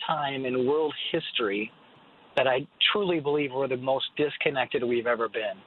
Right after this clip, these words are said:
And we have all kinds of relationships. For, for the most part, you know, we have Facebook friends,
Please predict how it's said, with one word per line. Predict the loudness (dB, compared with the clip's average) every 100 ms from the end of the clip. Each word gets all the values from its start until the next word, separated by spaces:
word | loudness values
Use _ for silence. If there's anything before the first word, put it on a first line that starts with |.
| -20 -20 _ _ _ _ -2
And | 2 2 0 0
we | 2 2
have | 2 0
all | 0 2 0 -2 -8 -6
kinds | -2 0 0
of | 0 2
relationships. | 2 2 0 0 -2 -4 -4 -6 -12 -14 -8 -2
For, | -2 -2 -2
for | 0
the |
most | 2 0 0 -2
part, | 0 -2
you | -4
know, | -2
we | 0
have | 0 0
Facebook | 0 0 -2 -2 -2
friends, | 0 0 -2 -4